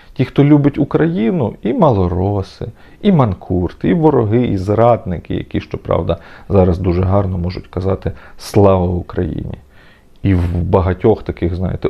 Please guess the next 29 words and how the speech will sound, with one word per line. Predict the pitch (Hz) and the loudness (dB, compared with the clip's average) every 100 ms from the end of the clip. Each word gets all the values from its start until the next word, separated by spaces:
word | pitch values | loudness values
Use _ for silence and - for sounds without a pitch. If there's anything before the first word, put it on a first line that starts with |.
| - | 2
ура-патріотів | 127 117 101 98 - 98 104 117 - 92 | 4 6 4 2 0 -2 0 0 0 -4
від | 90 - | -4 -4
цього | 90 90 | -4 -2
екстаз | - - - 90 76 - | -4 -6 -2 0 0 -6
починається. | - - - 101 - - 139 170 156 127 | -14 -16 -12 -12 -12 -10 -8 -6 -6 -4
«Ну | 95 | 0
він | 87 | 0
же | 80 | 0
ж | 78 | -2
каже, | - 87 | -4 -4
слава | - - 90 92 | -6 -6 -6 -6
Україні! | - - - 98 95 - - - - 101 | -10 -12 -12 -10 -10 -12 -16 -20 -10 -2
В | |
нього | 90 | 0
ж | 78 87 | 0 -4
така | - 107 | -2 -2
антимосковська | - 95 87 92 92 - 90 92 - 95 | -2 -4 -4 -6 -6 -8 -8 -8 -8 -8
риторика, | 92 - 82 69 98 | -6 -6 -6 -2 2
ух, | 135 - - | 2 2 -4
патріот!» | - 95 101 90 - - | -4 -2 0 -2 -2 -8
і | |
так | - - - | -8 -8 -8
далі. | - - - - - - - - - | -8 -8 -12 -16 -20 -20 -20 -12 -10
Оце | - 98 | -2 0
єднання, | 85 98 90 101 131 107 90 - - | 2 0 0 0 0 -2 -8 -14 -10
це | - | -6
якраз | 90 92 95 | -4 -4 -6
така | - - - - | -8 -8 -8 -6
підміна. | - 92 87 92 90 - | -2 0 0 0 -2 -6